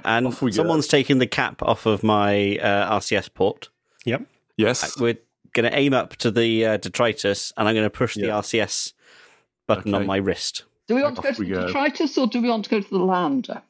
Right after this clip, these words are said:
Speaker 2: Well, the
Speaker 1: I think
Speaker 2: detritus is in between us and the
Speaker 1: Yes.
Speaker 2: lander, so we have to go through the detritus to get to the
Speaker 4: Okay.
Speaker 2: lander.
Speaker 3: Okay. Um, you hit the, uh,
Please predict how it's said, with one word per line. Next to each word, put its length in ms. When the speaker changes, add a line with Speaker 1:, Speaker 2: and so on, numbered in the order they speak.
Speaker 2:
Well, 120
the 80
Speaker 1:
I 20
think 140
Speaker 2:
detritus 400
is 140
in 120
between 760
us 200
and 80
the 60
Speaker 1:
Yes. 280
Speaker 2:
lander, 180
so 280
we 140
have 180
to 80
go 160
through 180
the 160
detritus 480
to 80
get 120
to 40
the 80
Speaker 4:
Okay. 220
Speaker 2:
lander. 240
Speaker 3:
Okay. 300
Um, 500
you 300
hit 420
the, 580
uh, 440